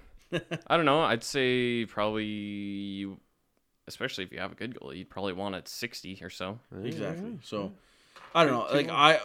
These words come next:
Speaker 1: that's right where Anderson's gonna be. So, it, it,
Speaker 2: Oh, yeah,
Speaker 1: he's
Speaker 2: that's who I
Speaker 1: obviously,
Speaker 2: thought you were talking
Speaker 1: he's
Speaker 2: about.
Speaker 1: obviously gonna
Speaker 3: Yeah.
Speaker 1: play
Speaker 3: Yeah.
Speaker 1: either tomorrow or Saturday.
Speaker 3: He's gonna play Saturday, I would think.
Speaker 1: I don't know, man.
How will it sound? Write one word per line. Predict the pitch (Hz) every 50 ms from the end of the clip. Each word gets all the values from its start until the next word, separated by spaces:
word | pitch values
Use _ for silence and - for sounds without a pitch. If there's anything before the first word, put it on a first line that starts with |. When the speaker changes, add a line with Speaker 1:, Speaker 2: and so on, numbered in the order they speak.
| 120 135
Speaker 1:
that's | 139 143 139 135
right | 139 143 147 151
where | 143 135 127
Anderson's | 123 123 123 120 113 117 120 113 110
gonna | 113 110 104
be. | 95 110 110 107 98
So, | - 123 127
it, | 127
it, | 110 135 147 123 127 156 156 147
Speaker 2:
Oh, | -
yeah, | 101
Speaker 1:
he's |
Speaker 2:
that's | 95 185 190 180
who |
I | 170 165
Speaker 1:
obviously, | 165 156 156 110 - 123
Speaker 2:
thought | 113 92 92 76
you | 90
were | 95 95
talking | - 98 92 92
Speaker 1:
he's | - 156 165 156
Speaker 2:
about. | 160 156
Speaker 1:
obviously | 160 151 139 123 151
gonna | 139 139 127 120
Speaker 3:
Yeah. | -
Speaker 1:
play | 123 123 120 117 113 110 107 107 101 - - _ _ _ _ _ _ _
Speaker 3:
Yeah. | - 95 - - _ _ _
Speaker 1:
either | 151 139 139 135 123 123 117 110 110
tomorrow | - - 123 120 113 110 104 104 104 101 101 - -
or | 107 110 104 101 95 92 90 - - - - - _ _
Saturday. | - - 120 120 117 104 92 82 78 80 98 - - _ _
Speaker 3:
He's | 135 123 117
gonna | 127 117
play | 95 - 98
Saturday, | 87 - - 76 - - - 110 - 98 95 - _
I | - -
would | - -
think. | - - - - _ _ _ -
Speaker 1:
I | 151 170
don't | 143 127 127
know, | 127 120
man. | 117 117 117 117 117 -